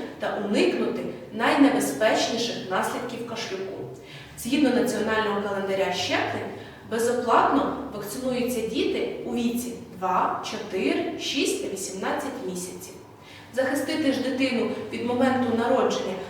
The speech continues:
до того часу, поки вона отримає своє перше щеплення, можна за допомогою стратегії кокону. Вона передбачає вакцинацію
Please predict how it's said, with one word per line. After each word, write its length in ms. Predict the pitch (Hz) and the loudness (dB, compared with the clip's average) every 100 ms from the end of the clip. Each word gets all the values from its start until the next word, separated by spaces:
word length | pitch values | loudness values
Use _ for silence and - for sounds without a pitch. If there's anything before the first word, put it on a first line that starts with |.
| - 233 | -10 -4
до 60 | |
того 220 | 233 262 | 2 4
часу, 360 | 262 254 233 240 233 | 4 4 4 4 0
поки 200 | 226 226 | -2 -2
вона 220 | 220 220 - - | -2 -2 -2 -4
отримає 480 | 262 233 208 190 190 - - | -2 0 2 2 0 -4 -6
своє 240 | 208 214 | -4 0
перше 400 | 202 185 - - | 0 2 2 4
щеплення, 600 | 440 - 269 - 190 185 - - - 226 | 2 4 2 2 0 -2 -4 -8 -6 2
можна 360 | 240 - - | 4 4 2
за 100 | 180 | 0
допомогою 720 | 190 180 165 175 262 381 339 | 0 -2 -2 2 2 4 2
стратегії 760 | - - 190 190 262 269 269 269 - | 0 -2 -4 0 2 4 4 2 0
кокону. 420 | 220 - - 180 - - - - - | 0 0 -4 -6 -10 -14 -16 -18 -2
Вона 200 | 277 285 | 2 4
передбачає 800 | 277 262 226 233 277 359 262 - | 6 4 2 0 2 4 4 2
вакцинацію 680 | 202 254 247 247 240 233 | 0 -2 0 2 2 0